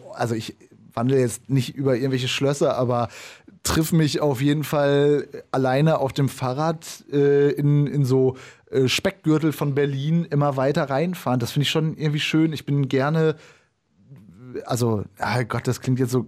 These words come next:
kitschig und auch so klischeeig, aber ich, ich bin ja auch gerne so auf, was, Achtung, jetzt, jetzt, ne?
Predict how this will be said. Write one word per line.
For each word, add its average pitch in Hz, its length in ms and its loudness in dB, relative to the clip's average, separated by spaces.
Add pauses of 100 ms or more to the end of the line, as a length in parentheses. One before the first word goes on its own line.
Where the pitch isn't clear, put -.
(100)
kitschig 139 500 -2
und 123 380 -10
auch 113 220 -6
so 123 340 -2
klischeeig, 143 580 0
aber 127 120 -2
ich, - 140 -8 (420)
ich - 160 -18 (160)
bin 131 240 0
ja 156 100 4
auch 147 120 -2
gerne 147 260 -2
so 139 160 0
auf, 127 260 -4 (200)
was, - 200 -10 (140)
Achtung, 113 260 -4
jetzt, 110 180 -2
jetzt, - 340 -4 (180)
ne? 139 100 2